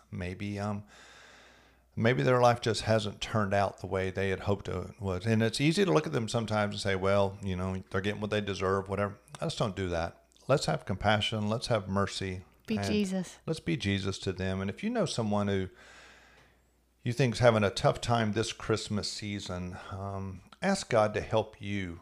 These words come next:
Speaker 1: share the who with them. In other words, to share Jesus with them and bring life and joy, maybe just a glimmer of hope and happiness in their Christmas season. And you'll be blessed because you do it, and, um, and they'll be blessed. And I think God wants us to obviously do that. But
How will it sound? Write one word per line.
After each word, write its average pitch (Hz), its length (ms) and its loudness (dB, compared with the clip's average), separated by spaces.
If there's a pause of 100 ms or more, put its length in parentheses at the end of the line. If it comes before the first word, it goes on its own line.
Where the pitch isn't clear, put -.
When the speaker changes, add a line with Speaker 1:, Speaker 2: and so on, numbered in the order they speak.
Speaker 1:
share 104 400 -2
the 98 120 -4
who 98 260 -4
with 87 240 -8
them. 92 320 -10 (200)
In 107 120 -6
other 110 100 -6
words, 104 200 -6
to - 120 -8
share 190 240 -2
Jesus 107 440 -6
with 104 160 -4
them 101 140 -4
and 90 140 -8
bring 104 240 -4
life 98 420 -4
and 95 140 -8
joy, 98 460 -2 (460)
maybe 233 240 0
just 214 200 -2
a 135 60 0
glimmer 120 440 2
of 101 200 2 (220)
hope 131 360 0 (500)
and 107 120 -4
happiness 107 580 2
in 98 140 0
their 98 160 0
Christmas 98 480 -4
season. 92 560 -8 (400)
And 107 340 -2
you'll 190 100 2
be 190 120 2
blessed 117 360 0
because 104 320 -6
you 92 60 -10
do 104 200 -2
it, 139 160 -4 (280)
and, 98 320 -6
um, 101 220 -6
and 95 140 -6
they'll 101 140 -2
be 104 120 -8
blessed. 90 420 -6
And 98 80 -8
I 90 100 -10
think 98 260 -12
God 92 360 -6
wants 98 300 -10
us 92 160 -10
to 95 360 -12
obviously 95 380 -10
do 92 180 -8
that. 92 240 -4
But - 280 -2